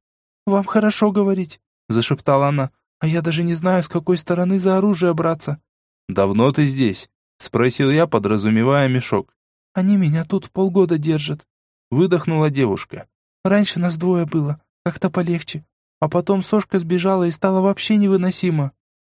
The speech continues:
«Сошка?» Не понял я, о ком идет речь. «Кто это?» «Я же вам говорю, нас двое было», попыталась объяснить девушка.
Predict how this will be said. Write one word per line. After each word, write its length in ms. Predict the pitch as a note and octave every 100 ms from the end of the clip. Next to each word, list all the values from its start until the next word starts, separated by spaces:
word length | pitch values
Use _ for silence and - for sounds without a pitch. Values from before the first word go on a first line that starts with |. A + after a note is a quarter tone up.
| _ -
«Сошка?» 680 | - F#2+ C3 - D#3 D3+ - _ -
Не 140 | A2
понял 360 | A2 A#2+ A2+ G#2+
я, 260 | B2 B2
о 40 | G#2+
ком 280 | - D3+ G#2
идет 260 | A2+ B2
речь. 340 | A2 F2 - - _
«Кто 300 | - - A#2
это?» 320 | G#2+ F#2+ - - _ _ _ -
«Я 200 | F#3 G3
же 100 | F3+
вам 200 | F#3+ F#3
говорю, 420 | F#3+ F3+ F3+ F3 _ _
нас 160 | F#3+ F#3+
двое 320 | F3+ G3+ F#3+
было», 340 | F3+ F3+ D#3 D#3 _ _ -
попыталась 600 | A#2 B2+ E3 E3+ D3 -
объяснить 420 | A#2 A2 D#3 D3
девушка. 480 | C#3 A#2+ A#2 -